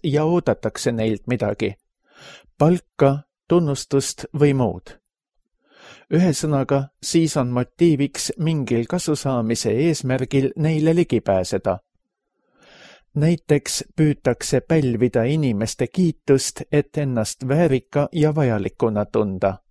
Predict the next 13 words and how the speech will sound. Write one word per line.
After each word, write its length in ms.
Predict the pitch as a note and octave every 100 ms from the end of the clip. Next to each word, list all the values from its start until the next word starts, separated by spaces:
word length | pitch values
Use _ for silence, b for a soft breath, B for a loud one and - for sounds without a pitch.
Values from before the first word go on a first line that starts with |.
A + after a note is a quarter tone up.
| _ b b b b b b b b b
Siis 400 | - F3 D3 -
on 200 | A#2 A2+
kuulutajal 680 | D#3 E3+ D3+ - C3 A#2+ A#2
inimesi 500 | C#3+ D#3+ C#3+ C#3+ F3
tarvis. 640 | E3+ D3 G#2 F#2 - - - _ _ _ _ B B B B -
Ja 220 | C3+ A#2+
mida 340 | B2 B2 B2
enam 360 | D#3+ F3+ - A2
on 180 | A2+ A2
kuulutaja 680 | E3 E3 D3 - B2+ A#2+ A2+
oma 260 | A2 A#2+
kuulajatest 880 | A2+ D#3 C#3+ G#2+ G#2+ - A#2 - -
sõltuv, 540 | - F3 - D3+ C#3+